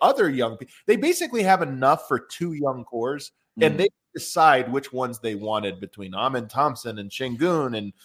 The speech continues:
Speaker 1: Porter
Speaker 2: If
Speaker 1: and all these different things.
Speaker 2: if
Speaker 1: But I don't
Speaker 2: Houston
Speaker 1: know
Speaker 2: were
Speaker 1: if
Speaker 2: to, let's say they're, it's, like, February and they're, like, fifteen games under five hundred or twenty games under five hundred or something. And they're like, "You know what? This
Speaker 1: Sounds
Speaker 2: Van
Speaker 1: right.
Speaker 2: Vliet stuff, this Dylan Brooks stuff, it just didn't work.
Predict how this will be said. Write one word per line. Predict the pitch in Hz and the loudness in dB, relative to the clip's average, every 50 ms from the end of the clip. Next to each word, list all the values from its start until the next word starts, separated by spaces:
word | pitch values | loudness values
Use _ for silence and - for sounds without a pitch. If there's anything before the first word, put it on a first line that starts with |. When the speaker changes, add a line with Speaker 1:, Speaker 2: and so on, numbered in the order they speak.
| - - - _ _ | -20 -20 -20 _ _
Speaker 1:
Porter | - 156 151 131 131 | 6 6 8 8 8
Speaker 2:
If | 123 | 6
Speaker 1:
and | 123 | 6
all | 127 131 127 | 6 4 4
these | 127 120 - | 2 -2 -4
different | 135 117 117 110 - | -6 -6 -6 -4 -2
things. | 131 123 107 98 101 - _ _ _ - | 0 0 0 -2 -6 -12 _ _ _ -4
Speaker 2:
if | 160 156 - - - | -4 -4 -4 -4 2
Speaker 1:
But | 196 160 | 4 6
I | 175 | 6
don't | 240 285 285 | 6 4 0
Speaker 2:
Houston | 254 240 | 0 0
Speaker 1:
know | 175 175 | 2 4
Speaker 2:
were | 185 180 | 4 4
Speaker 1:
if | 175 - | 2 -2
Speaker 2:
to, | 185 165 160 156 151 147 143 139 - _ _ _ _ _ _ _ _ _ _ _ _ _ | -4 -4 -2 -2 -2 -4 -6 -8 -12 _ _ _ _ _ _ _ _ _ _ _ _ _
let's | - 156 165 165 - | -2 -2 -2 -2 0
say | - 202 180 170 156 | 2 4 6 6 6
they're, | 151 143 139 135 135 131 - 170 | 6 4 6 4 4 2 0 -4
it's, | 170 165 135 | -4 -2 -2
like, | 120 117 - | -4 -2 -2
February | - 131 120 110 110 104 98 98 90 87 87 87 87 87 - - | 0 2 2 2 2 -2 -4 -4 -4 -6 -6 -8 -10 -12 -12 -12
and | 104 107 104 104 | -10 -8 -6 -6
they're, | 101 | -6
like, | 98 92 - | -8 -8 -10
fifteen | - - 135 - - - 127 120 117 104 | -12 -12 -12 -12 -8 -6 -4 -4 -2 -2
games | 107 101 104 101 92 95 | -4 -4 -6 -6 -8 -8
under | 95 92 92 | -8 -8 -8
five | - 98 90 90 82 | -4 -4 -4 -4 -4
hundred | 85 85 80 80 76 | -8 -12 -12 -14 -16
or | 78 | -18
twenty | 78 - - 110 104 98 | -18 -14 -12 -10 -8 -8
games | 90 90 87 85 82 87 | -8 -8 -10 -10 -10 -14
under | 82 80 | -16 -14
five | - 87 82 78 | -14 -12 -12 -12
hundred | 82 80 80 78 | -14 -16 -16 -18
or | 78 | -20
something. | 80 78 _ _ _ _ _ _ _ _ _ _ _ - | -20 -20 _ _ _ _ _ _ _ _ _ _ _ -12
And | - 110 | -6 -2
they're | 110 | -2
like, | 107 107 - | -2 -2 0
"You | 127 | 0
know | 131 127 120 | 2 2 4
what? | 123 123 120 | 4 4 4
This | 135 135 | 4 2
Speaker 1:
Sounds | 123 - | 2 2
Speaker 2:
Van | 131 123 | 2 2
Speaker 1:
right. | 120 110 | 2 0
Speaker 2:
Vliet | 110 113 117 117 117 | 0 -2 -4 -4 -4
stuff, | - - - 117 113 113 110 - | -6 0 2 4 4 4 4 0
this | 110 104 - | -4 -10 -6
Dylan | - 117 113 110 98 | -4 -2 -2 -2 -2
Brooks | 110 104 - - | -2 -4 -4 -4
stuff, | - 113 107 104 | -2 -2 -2 -2
it | 110 | -2
just | 123 120 123 | -6 -6 -4
didn't | 135 127 113 98 | -4 -4 -4 -2
work. | 101 113 117 127 123 - | -2 0 0 0 0 -4